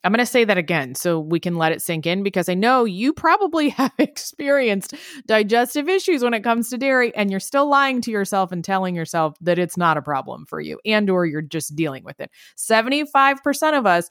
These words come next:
are deficient in the lactase enzyme, which means three in four of us are going to experience gas, bloating, digestive distress, altered bowel movements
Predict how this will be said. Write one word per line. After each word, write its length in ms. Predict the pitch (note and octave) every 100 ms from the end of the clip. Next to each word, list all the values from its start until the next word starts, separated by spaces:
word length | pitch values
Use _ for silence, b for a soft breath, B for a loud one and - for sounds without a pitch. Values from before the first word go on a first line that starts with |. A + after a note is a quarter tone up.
| b b
are 140 | G3 G3
deficient 500 | G3+ G#3+ G#3 A3 G3+
in 140 | G3
the 80 | F#3+
lactase 480 | F3+ E3 - E3+ -
enzyme, 440 | F#3+ F3+ D#3 C3+ D3+ _ _
which 320 | F#3+ C4 A3+
means 380 | D4 D#4 G#3+ F3+
three 400 | - A3+ C4 D#4
in 160 | D4 D4+
four 260 | D#4 D#4
of 140 | A#3 D#3
us 240 | C#3+ - B B B
are 140 | G3
going 240 | G3+ A3+
to 120 | A3 A3+
experience 580 | F#3+ - F3 E3 D#3
gas, 420 | - B3+ B3+ A#3+ - b b
bloating, 600 | G3 A#3+ A#3 A3+ A3 G3
digestive 580 | F#3+ D#3 E3 A3 - A3
distress, 520 | G#3 G3+ G#3 F#3+ F#3 - -
altered 340 | G3+ F3+ D3+
bowel 280 | F#3 G#3+ A3+
movements 560 | A3+ A3 G3+ G3+ G3